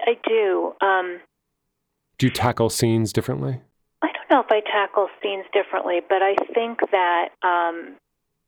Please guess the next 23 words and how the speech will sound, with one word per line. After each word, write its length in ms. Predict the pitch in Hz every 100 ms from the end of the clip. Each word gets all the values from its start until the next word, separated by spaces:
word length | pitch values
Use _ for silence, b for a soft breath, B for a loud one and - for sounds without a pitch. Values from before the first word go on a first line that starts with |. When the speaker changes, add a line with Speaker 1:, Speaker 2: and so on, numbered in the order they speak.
| _ 220
Speaker 1:
you 80 |
know, 60 | 196
I 60 | 185
took 180 | 226
a, 340 | 214 - - 196
a 100 | 185 - -
playwriting 380 | 196 180 175 175
class 300 | 175 165 165 -
with 140 | 175 - _ _ _ -
Romulus 420 | 180 170 170 170 - 165
Linney 320 | 170 165 165
once. 280 | 175 - -
Speaker 2:
Oh, 120 | 117 117
Speaker 1:
And 100 | -
Speaker 2:
cool. 200 | 131 190
Speaker 1:
his, 120 | 170 _ _ -
Speaker 2:
I 40 | -
Speaker 1:
his 120 | -
Speaker 2:
did 100 | -
Speaker 1:
whole 120 | 175
Speaker 2:
too, 120 | 127
Speaker 1:
thing 80 | 101
Speaker 2:
actually. 380 | 170 107 95